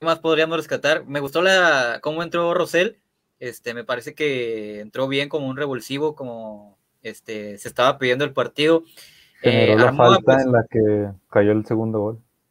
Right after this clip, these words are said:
Speaker 1: Sí, provocó la falta. Este, provocó ahí dos faltas seguidas. Este,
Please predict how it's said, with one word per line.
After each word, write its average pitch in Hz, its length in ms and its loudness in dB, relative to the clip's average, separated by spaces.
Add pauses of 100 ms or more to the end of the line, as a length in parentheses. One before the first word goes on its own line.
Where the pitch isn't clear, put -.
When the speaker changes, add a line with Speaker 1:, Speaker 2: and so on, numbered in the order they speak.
(320)
Speaker 1:
Sí, 147 180 0
provocó 147 360 2
la 143 100 2
falta. 143 500 -2
Este, 113 540 -10
provocó 123 300 0
ahí 139 80 4
dos 165 160 0
faltas 165 340 0
seguidas. 151 500 0 (400)
Este, 107 920 -10